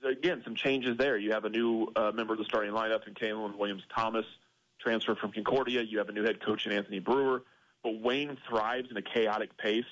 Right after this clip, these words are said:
so if they can continue to push teams in that pace and make teams go that pace, uh,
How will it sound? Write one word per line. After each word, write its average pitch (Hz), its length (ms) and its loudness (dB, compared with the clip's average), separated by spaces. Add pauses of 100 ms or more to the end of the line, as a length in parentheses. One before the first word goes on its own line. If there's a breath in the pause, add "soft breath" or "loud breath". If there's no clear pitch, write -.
(120)
so 113 120 4
if 107 120 -2
they 143 140 2
can 131 140 -16
continue 127 440 -2
to 107 80 4
push - 280 -2 (160)
teams 107 280 -6
in 104 80 0
that 87 300 0
pace 87 260 0 (420)
and 110 220 0
make 113 320 0
teams 113 260 -4
go 143 220 2
that 117 240 -2
pace, 104 260 0 (500)
uh, 104 180 2